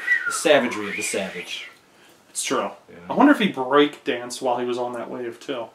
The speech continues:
Speaker 1: Oh, he did.
Speaker 2: He was on a surfboard break dancing.
Speaker 1: All in denim.
Speaker 2: All in <laughs> head to toe denim.
Speaker 1: <laughs> That's
Speaker 2: Head
Speaker 1: right.
Speaker 2: to toe denim while holding a Power Glove, too.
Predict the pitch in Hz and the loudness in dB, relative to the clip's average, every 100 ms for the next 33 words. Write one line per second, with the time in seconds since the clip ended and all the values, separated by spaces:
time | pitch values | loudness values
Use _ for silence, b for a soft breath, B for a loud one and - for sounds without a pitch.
0 | - 117 151 143 180 180 185 175 - 185 | -14 -10 -10 6 10 12 10 10 10 10
1 | 208 208 208 202 139 147 143 123 104 - | 10 8 8 8 6 6 6 2 -4 -6
2 | - 123 151 143 123 117 95 76 - _ | 0 4 6 6 6 0 -2 -6 -16 _
3 | _ _ _ 180 202 214 190 - - - | _ _ _ 8 10 10 8 2 -14 -18
4 | _ - 247 247 277 - - 269 226 - | _ 6 8 10 10 10 10 8 6 4
5 | - - - 220 208 220 180 196 190 165 | 2 -2 6 8 8 8 10 12 12 10
6 | 151 117 101 - - 127 - 196 214 190 | 8 6 0 -4 -6 -8 4 8 8 8
7 | 220 202 190 170 160 151 131 147 170 190 | 8 10 10 12 10 8 8 10 12 12
8 | 196 - B B - 185 185 156 156 147 | 10 8 B B 8 10 12 10 10 10
9 | 139 131 120 117 143 110 | 10 6 4 4 4 2